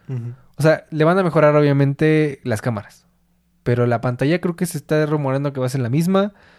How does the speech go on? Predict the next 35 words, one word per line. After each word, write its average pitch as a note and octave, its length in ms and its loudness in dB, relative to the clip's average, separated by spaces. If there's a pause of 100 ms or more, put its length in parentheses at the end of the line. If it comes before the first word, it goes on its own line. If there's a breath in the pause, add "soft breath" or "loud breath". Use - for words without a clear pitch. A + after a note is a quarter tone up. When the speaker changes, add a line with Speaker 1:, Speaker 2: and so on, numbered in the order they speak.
(340 soft breath)
Speaker 2:
No C3+ 200 0
creo D#3 120 0
que D3 100 -4
la B2+ 180 -2
pila C3+ 260 -4
la, B2 160 -4
la, A#2 320 -4
Speaker 1:
Y, A2+ 140 -4
Speaker 2:
lo A#2+ 240 -4
Speaker 1:
pues, A#2 40 -6
la B2+ 60 -2
Speaker 2:
cambien. C3 260 -2
Speaker 1:
ram, G#2 220 -2
obviamente, G2 480 -8
¿no? A2+ 180 -14
Speaker 2:
La B2+ 280 -2
ram, B2 240 -4
obviamente, D3 360 0
va C#3 80 4
a C#3 40 -2
subir D3 180 2
un C#3+ 80 0
poquito, C#3 340 -4
pero D3+ 140 2
van D#3 120 0
a D#3+ 60 0
ser D#3+ 140 -4
como E3+ 240 -4
cambios D3 440 -2 (800)
muy D#3+ 180 2
poco G#3 320 0
perceptibles D3+ 580 -2
para C3 220 2
un D3+ 100 -2
usuario, D#3+ 640 0